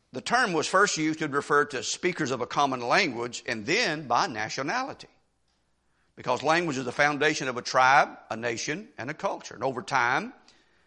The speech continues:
and over centuries, the term began to refer to obvious physical traits. Skin color, their size, their hair,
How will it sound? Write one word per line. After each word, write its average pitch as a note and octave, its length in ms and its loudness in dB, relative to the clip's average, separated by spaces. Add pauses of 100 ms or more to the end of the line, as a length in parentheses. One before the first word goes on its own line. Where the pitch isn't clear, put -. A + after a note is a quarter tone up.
(340)
and A#2 140 -4
over D3 180 0
centuries, D#3 520 0
the A#2 80 -14
term D3+ 300 0
began C#3 320 0
to C#3 60 0
refer C#3 440 2
to D3 200 -4 (100)
obvious D3 540 4
physical C#3+ 960 -4
traits. - 760 -2 (1300)
Skin F3 400 2
color, A2+ 320 2 (2000)
their C#3+ 140 2
size, C3 800 4 (680)
their B2+ 140 0
hair, C3 440 2